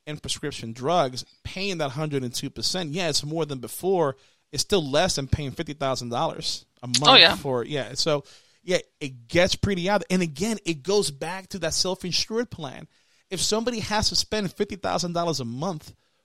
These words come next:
Speaker 1: for healthcare, you know, or they need fifty thousand dollars a month in healthcare, an organization must really rethink their strategy of, "Well, we have a lot of unhealthy people, so maybe,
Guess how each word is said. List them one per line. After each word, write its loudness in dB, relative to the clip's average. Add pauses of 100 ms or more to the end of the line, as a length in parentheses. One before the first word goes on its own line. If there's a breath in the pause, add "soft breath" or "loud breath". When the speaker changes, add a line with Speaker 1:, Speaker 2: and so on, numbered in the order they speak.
(160)
Speaker 1:
for -2
healthcare, -6 (400)
you -8
know, 0
or 8 (120)
they -4
need 4
fifty -6
thousand -2
dollars -4
a -6
month -4
in -10
healthcare, -8 (340)
an -2
organization 2
must 2
really -2
rethink -4
their -2
strategy 0
of, -2
"Well, -4
we -4
have 0
a 0
lot -2
of -6
unhealthy -2
people, -6
so -2
maybe, -6